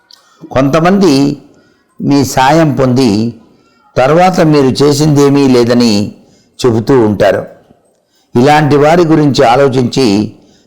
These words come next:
మీ సమయాన్ని వృధా చేసుకోకండి. "వాడికి ఎంతో చేశాను, అయినా వాడు నా గురించి ఇట్లా చెప్పాడా?" అని బాధపడటం కన్నా, "ఓహో, అలాగా, కానీలే, ఏం చేస్తాం?" అనుకోవాలి.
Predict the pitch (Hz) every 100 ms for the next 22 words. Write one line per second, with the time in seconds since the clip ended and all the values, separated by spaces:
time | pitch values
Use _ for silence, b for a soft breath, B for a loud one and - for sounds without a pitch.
0 | b 113 113 107 110 117 147 139 123 101
1 | 104 127 123 104 90 113 98 104 101 -
2 | - _ _ _ _ _ - 117 - 117
3 | 107 - 131 110 113 110 104 101 104 _
4 | _ _ _ _ _ - 110 117 117 104
5 | 104 104 101 95 110 101 104 104 92 95
6 | 80 104 92 98 - - b b b 95
7 | 107 90 98 113 113 - 104 98 98 123
8 | 185 - b b - 120 101 - 107 98
9 | 104 110 107 104 107 104 101 101 104 101
10 | 85 98 110 - _ - 92 90 98 90
11 | 95